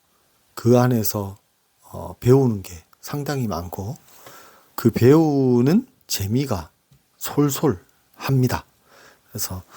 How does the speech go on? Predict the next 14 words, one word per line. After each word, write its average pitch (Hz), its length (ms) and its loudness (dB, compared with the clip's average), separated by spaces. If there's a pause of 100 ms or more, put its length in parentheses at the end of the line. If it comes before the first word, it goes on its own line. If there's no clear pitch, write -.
(480)
어, 98 520 0
저도 107 280 -2
이제 98 420 -2
아시는 120 460 -2
분이나 104 720 -6 (680)
개인적으로 107 1000 2
이렇게 104 340 -6 (480)
조용한 117 420 2
시간에 104 560 0 (120)
짧더라도 127 760 0 (280)
처음에 175 400 -2
습관이 165 440 2
중요한 98 380 -6
거니까 101 460 -8